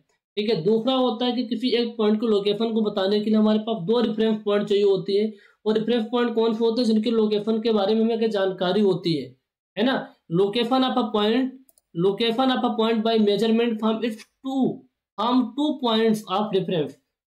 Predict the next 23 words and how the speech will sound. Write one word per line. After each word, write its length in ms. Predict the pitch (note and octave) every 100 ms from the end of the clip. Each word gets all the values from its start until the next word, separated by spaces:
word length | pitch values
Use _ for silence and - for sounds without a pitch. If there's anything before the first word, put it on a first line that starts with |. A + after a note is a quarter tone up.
| _
है 60 | C4+
ना? 60 |
दो 180 | A#3+ A#3+
point 280 | A3+ A#3 A3+
के 60 | A3
रेफरेंस 280 | G#3+ G#3
से 80 | A3
मेजर 260 | G#3 F#3+ F3+
किया 180 | G3 F3
जाता 300 | D#3 - C3+
है। 140 | B2
तो 460 | - - _ - F#3+
I 120 | G#3
hope 240 | A#3+ B3+
आपको 260 | A3+ A3+ A#3+
ये 60 |
दोनों 240 | G3+ G#3+ A3
principle 600 | G#3 F#3+ E3 A3+ B3+ - -
में 200 | F#3 G#3
थोड़ी 260 | G3+ F#3+ G#3+
clarity 440 | G#3 E3 E3 G#3
आई 220 | D#3+ D#3 F3
होगी। 360 | D3 D#3 G3